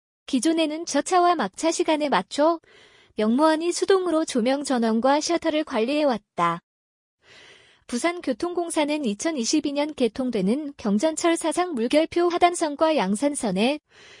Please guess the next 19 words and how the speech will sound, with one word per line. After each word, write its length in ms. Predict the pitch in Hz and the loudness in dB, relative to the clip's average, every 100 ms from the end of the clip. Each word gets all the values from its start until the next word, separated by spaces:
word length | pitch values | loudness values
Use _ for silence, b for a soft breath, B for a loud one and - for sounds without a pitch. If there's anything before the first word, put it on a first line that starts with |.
| B | B
스마트 420 | B 320 302 - 370 | B -4 -2 0 0
도시철도 720 | 269 233 320 - 214 - 277 | 0 0 -2 0 -2 0 -2
표준 360 | - 359 359 359 | -2 -2 0 0
모델 280 | 359 339 | 2 0
도입을 360 | 330 254 233 262 | 0 0 2 2
검토 340 | - 202 202 | 2 -4 -4
중이다. 580 | 311 294 220 180 180 185 - _ _ _ _ _ B B B B B B B | -4 -2 -2 0 -2 -2 -8 _ _ _ _ _ B B B B B B B
또 240 | 359 359 - - | 4 4 0 -4
양산은 500 | 214 226 311 320 311 | -2 0 -2 -2 0
민관 340 | 202 226 330 | 0 4 2
협력 320 | 349 359 359 - | 2 -2 -2 0
사업으로 540 | 349 330 320 262 302 | 2 2 2 0 0
해외 240 | 370 392 392 | 2 2 2
시장에 400 | 349 320 285 294 | 2 0 0 -2
동반 380 | 220 196 269 | -2 0 -2
진출하는 600 | 277 214 214 311 302 294 | -2 -2 0 0 0 -2
방안도 500 | 262 208 190 190 254 | -4 -2 0 4 4
논의할 420 | 226 208 262 320 330 | 4 2 2 2 0
계획이다. 680 | 262 254 247 202 180 180 | 0 0 -2 -4 -4 -4